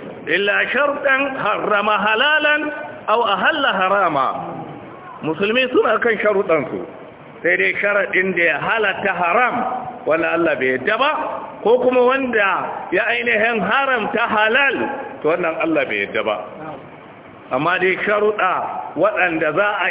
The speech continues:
inganta zamantakewa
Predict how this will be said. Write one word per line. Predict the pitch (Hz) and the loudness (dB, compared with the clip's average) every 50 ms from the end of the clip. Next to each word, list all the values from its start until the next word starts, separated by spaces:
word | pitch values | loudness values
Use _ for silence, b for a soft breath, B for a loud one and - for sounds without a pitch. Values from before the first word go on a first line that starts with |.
| 170 151 | 0 0
inganta | 202 262 311 330 311 262 254 269 240 208 185 156 208 185 190 190 180 175 - - - - - 151 | 0 0 2 0 0 0 2 2 2 0 0 -2 -2 0 0 0 0 -2 -4 -8 -8 -10 -4 0
zamantakewa | 156 196 196 190 208 202 196 - 208 233 226 294 285 269 262 262 254 269 | 0 2 2 2 0 -2 0 0 -2 0 2 4 4 6 6 6 6 6